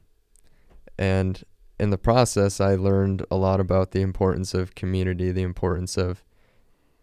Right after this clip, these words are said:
my life being a ministry rather than just my own kingdom, making money for myself. I realized that those things were not nearly enough to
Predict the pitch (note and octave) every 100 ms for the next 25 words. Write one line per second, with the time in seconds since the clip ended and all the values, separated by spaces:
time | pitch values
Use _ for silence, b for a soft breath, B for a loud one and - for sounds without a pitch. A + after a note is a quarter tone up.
0 | _ F#2+ G2 G2 G2 G2 F#2+ - G2+ G2
1 | F#2+ G2 G2 F#2 - F#2 F#2 F#2+ F#2+ F#2
2 | F#2 F#2 F#2+ F#2+ - - _ _ _ _
3 | _ _ _ - - A2 G2+ F#2+ G#2 F#2+
4 | F#2+ F#2+ G2+ - F#2 G2 F#2+ G2 F#2+ G2+
5 | - F#2 F#2 F#2+ - F#2+ F#2 - F#2+ F#2
6 | F2+ _ _ _ _ _ _ - F2 F#2
7 | F#2+ F#2 F#2 - F2 - _ _ _ _
8 | _ _ _ _ _ G2+ G2 - G2 G2
9 | F#2+ F#2+ F#2 F#2 - _ G2 F#2+ F#2+ F#2+
10 | F#2+ F#2+ F#2 F#2 G2 - F#2 F#2 F#2 -
11 | - F#2 F2+ F2+